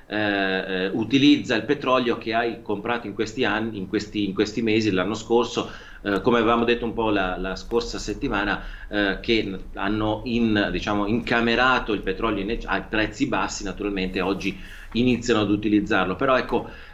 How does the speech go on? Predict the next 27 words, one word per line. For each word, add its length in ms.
eh, 340
il 120
fattore 640
proprio 300
anche, 180
ad 260
esempio 360
anche 180
in 60
Brasile 800
sembrerebbe 720
essere, 380
voler 500
essere, 460
eh, 240
accusato 500
di 120
crimini 320
contro 260
l'umanità 520
per 200
la 180
mal-, 300
per 120
la 100
cattiva 420
gestione 540